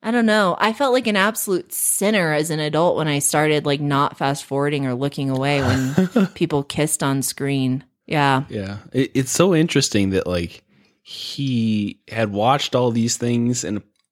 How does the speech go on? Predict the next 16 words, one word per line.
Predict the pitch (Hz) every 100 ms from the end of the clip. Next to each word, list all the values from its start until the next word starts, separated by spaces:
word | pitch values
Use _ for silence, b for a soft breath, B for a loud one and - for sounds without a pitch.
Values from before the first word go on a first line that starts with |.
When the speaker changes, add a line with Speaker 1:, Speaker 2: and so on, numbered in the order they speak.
| _ _ -
Speaker 2:
clearly | 123 165 156 127
it | 113
had | 123
been | 123
okay | 117 110 - 143
when | 127 113
he | 110 104
watched | 104 123 - -
them | 117 110 104 101 _ _ _ -
at | 107
a |
younger | 107 117 110 98
age. | 117 104 85 92 - - b b b -
And | 104
then | 98 98
now | 104 107 107 104